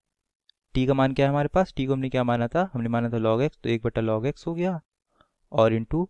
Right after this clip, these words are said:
डी टी by डी एक्स, तो डी टी by डी एक्स का मान कहाँ से लाएंगे, ये देखिए क्या है, एक बटा x हमने जो निकाला था,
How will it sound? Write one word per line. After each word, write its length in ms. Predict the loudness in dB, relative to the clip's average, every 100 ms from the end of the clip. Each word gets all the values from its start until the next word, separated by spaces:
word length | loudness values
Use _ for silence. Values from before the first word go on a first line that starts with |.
| _ _ -4
डी 140 | -2
टी 140 | 0
by 140 | 2 2
डी 140 | 0
एक्स, 160 | -4 -6 -10
तो 80 |
डी 160 | -4 -4
टी 120 | -2
by 140 | 0 0
डी 100 | -2
एक्स 100 | -4
का 120 | -4
मान 160 | -2
कहाँ 160 | -2 -4
से 140 | -4
लाएंगे, 220 | -6 -4 -6
ये 180 | -6
देखिए 220 | -6 -6 -4
क्या 160 | -2
है, 120 | -2 -2 -2
एक 140 | 0
बटा 280 | 0 2 0
x 180 | 0 -10
हमने 240 | -8 -6
जो 100 | -6
निकाला 340 | -2 2 2 2
था, 160 | -2